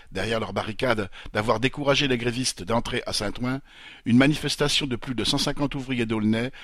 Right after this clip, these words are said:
se déroulait à l'intérieur, derrière leur dos.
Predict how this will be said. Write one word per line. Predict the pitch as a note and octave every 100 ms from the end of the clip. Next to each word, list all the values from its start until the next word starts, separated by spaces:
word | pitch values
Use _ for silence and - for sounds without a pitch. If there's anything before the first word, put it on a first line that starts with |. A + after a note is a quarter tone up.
| -
se | -
déroulait | A2 B2 C3 C3 A#2+
à |
l'intérieur, | A#2+ A#2 G#2+ G#2 A2 A#2+ B2+ - _ -
derrière | A2+ - B2+ A#2+
leur | A#2 G2
dos. | F2+ E2+